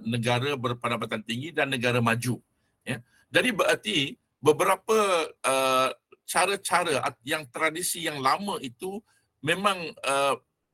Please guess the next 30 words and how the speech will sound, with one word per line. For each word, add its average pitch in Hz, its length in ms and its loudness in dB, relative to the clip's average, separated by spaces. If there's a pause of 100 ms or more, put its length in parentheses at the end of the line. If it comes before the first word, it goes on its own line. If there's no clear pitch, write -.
(220)
secara - 480 0
beransur-ansur 180 880 -2
kita 156 320 -2
perlu 147 320 -4
berubah. 127 400 0 (400)
Saya 220 160 4
ambil 196 160 0
satu 160 240 -2
contoh 151 400 -2
lah, 92 240 -2
sebab 127 240 -4
kebetulan 127 560 -2 (320)
saya 139 320 2
pun 147 160 0
kebetulan 131 320 -2
baru 127 240 2
pulang 127 240 0
daripada 123 240 0
luar 123 160 2
negara 120 240 0 (160)
lama 120 480 0
dekat 120 160 -6
sana 123 240 -2
dan 113 80 -2
sebagainya. 110 560 -2
Saya, 127 400 2 (480)
saya 240 240 2
lihat 262 320 2
budaya 165 560 0
contohnya. 113 480 -4